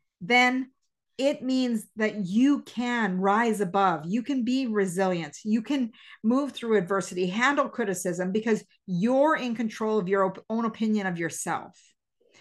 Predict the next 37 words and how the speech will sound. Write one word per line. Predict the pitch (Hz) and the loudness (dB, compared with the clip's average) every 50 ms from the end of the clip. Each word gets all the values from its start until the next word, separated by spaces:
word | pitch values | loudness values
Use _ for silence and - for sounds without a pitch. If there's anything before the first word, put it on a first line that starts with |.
| - - - _ - | -20 -20 -14 _ -2
And | 233 233 220 190 | 2 2 4 6
whether | 226 262 262 277 294 285 285 277 277 - _ _ _ _ _ | 6 4 6 6 4 4 4 2 0 -4 _ _ _ _ _
the | 214 - | -8 -8
feedback | - - 294 285 226 233 262 247 226 | -2 0 0 0 2 2 0 0 0
that | 233 226 - | -6 -10 -8
you | 226 208 | -4 -2
receive | 220 214 - - 269 262 254 - | -2 -2 -2 -2 -4 -4 -4 -2
from | 233 226 | -2 -2
the | 220 214 | 0 0
world | 208 208 220 220 214 214 - | 2 2 2 2 2 0 0
is | 170 190 170 | -2 -4 -4
valid | - - 180 175 185 196 196 196 185 | -2 0 2 2 4 2 2 0 0
or | 180 | 0
not, | 180 180 170 165 - 208 | 0 0 0 -2 -2 -2
you | 226 233 | -2 -2
have | 254 254 233 220 | -2 -2 -2 -2
discernment. | 254 240 - - - 233 226 240 240 214 160 - - _ - - _ _ _ - - _ | -4 -4 -4 -4 -4 -4 -4 -2 -2 -4 -4 -6 -10 _ -20 -20 _ _ _ -20 -14 _
You | 240 254 | 0 2
don't | 269 277 262 254 | 4 4 2 0
have | 214 233 269 269 285 285 269 269 - | -4 -4 -2 -2 0 -2 -2 -4 -6
to | - 247 240 226 180 180 - - - _ _ _ _ _ _ _ _ | -6 -6 -4 -4 -6 -8 -10 -18 -20 _ _ _ _ _ _ _ _
take | - 247 269 262 - - - | -4 -2 -2 -2 -4 -8 -2
every | 220 240 233 277 269 220 | 0 0 2 2 0 0
piece | - 247 233 220 - | -2 -4 -4 -4 -4
of | 208 - | -8 -6
feedback | - 262 254 208 226 220 214 214 214 | -4 -4 -4 0 2 2 2 2 0
and | 220 202 - | -4 -8 -6
integrate | - 226 233 220 233 214 214 202 202 196 | -4 -4 -4 -4 0 2 4 4 4 4
it | 190 190 | 2 0
into | 190 196 196 190 196 208 | -2 -4 -4 -4 -6 -8
who | 185 - - 226 | -8 -4 -2 -2
you | 220 196 196 185 190 | 0 0 0 0 2
are. | 196 190 175 | 2 2 2
You | 170 185 214 214 | 2 0 0 0
get | 285 285 | 0 0
to | 254 220 | 0 0
choose. | 220 - - - 254 240 220 190 147 - - - - - | -2 -2 -4 -4 0 0 0 0 -2 -4 -10 -16 -20 -20